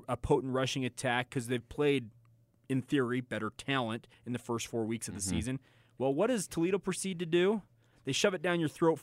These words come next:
Speaker 1: fifty-six times, two hundred and forty-two yards, an average of four point three yards per carry.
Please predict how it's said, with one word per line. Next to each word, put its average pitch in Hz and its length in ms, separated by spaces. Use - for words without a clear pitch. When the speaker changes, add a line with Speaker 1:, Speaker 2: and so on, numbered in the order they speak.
Speaker 1:
fifty-six - 560
times, 139 320
two 170 160
hundred 156 300
and 120 80
forty-two 135 480
yards, 113 420
an 131 80
average 135 280
of 120 60
four 135 200
point 113 260
three 113 160
yards 101 240
per - 140
carry. 80 460